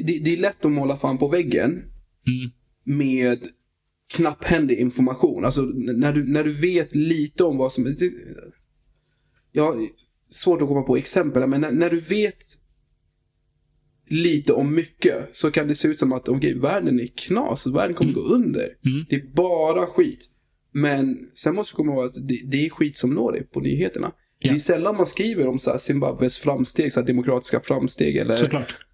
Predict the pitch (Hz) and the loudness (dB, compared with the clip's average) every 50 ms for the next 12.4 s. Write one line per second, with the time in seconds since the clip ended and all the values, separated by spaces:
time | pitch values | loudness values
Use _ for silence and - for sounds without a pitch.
0 | _ _ _ - 127 123 123 - - 107 110 113 120 131 127 120 117 120 117 113 | _ _ _ -2 -2 -2 -2 -6 -8 -6 -4 0 2 4 4 4 4 4 2 2
1 | 117 107 90 101 117 113 117 - - - 120 123 120 120 123 123 123 139 135 120 | 2 0 -2 -2 -2 -4 -4 -4 -2 -2 -2 -2 -2 -2 -2 0 0 0 0 0
2 | - - - - - - - - - - _ _ _ _ _ _ _ _ _ _ | -2 -4 -4 -2 -4 -4 -6 -8 -10 -12 _ _ _ _ _ _ _ _ _ _
3 | _ _ _ - - _ _ _ _ _ _ _ _ _ _ - 139 131 123 - | _ _ _ -20 -20 _ _ _ _ _ _ _ _ _ _ -2 -2 -2 -2 -4
4 | - - 120 113 110 110 95 107 135 143 147 143 143 139 139 131 - - - _ | -2 0 2 2 2 0 0 0 2 2 2 2 2 0 -2 -2 -4 -8 -14 _
5 | _ _ _ _ _ _ _ _ _ _ - _ 139 - _ 151 151 156 165 175 | _ _ _ _ _ _ _ _ _ _ -20 _ -20 -20 _ -10 -2 -2 0 0
6 | 185 185 165 147 131 131 135 135 135 131 139 131 131 127 127 123 147 135 135 127 | 0 -2 -2 0 0 0 0 -2 0 0 0 0 0 -2 0 0 2 2 2 0
7 | 123 - 127 127 120 123 120 123 123 - - 170 156 - - 147 - - - - | 0 0 0 0 2 0 0 0 -2 -2 0 0 0 0 -2 -4 -4 -6 -8 -4
8 | - 139 131 123 123 123 123 123 123 120 120 - - - 143 131 131 123 - - | -2 0 0 2 2 0 0 -2 -2 -4 -6 -8 -8 -4 0 0 0 0 -2 -6
9 | - 120 131 131 135 - 139 160 160 147 - 143 143 139 143 143 165 170 156 160 | -4 -2 -2 -2 -2 -4 -4 -4 -2 -2 -2 -2 0 0 2 2 2 0 0 0
10 | 185 190 - 147 147 175 196 180 - - - 139 135 131 - 139 135 139 139 139 | 0 0 0 0 0 0 0 0 -2 -2 -2 -2 -2 0 0 0 0 0 0 2
11 | 143 147 143 151 160 175 170 156 151 143 135 131 135 143 139 139 139 147 - - | 2 2 4 2 2 2 2 2 2 0 0 0 0 0 0 0 0 0 0 0
12 | - - 139 139 135 131 131 135 | 0 0 0 0 0 0 -2 -4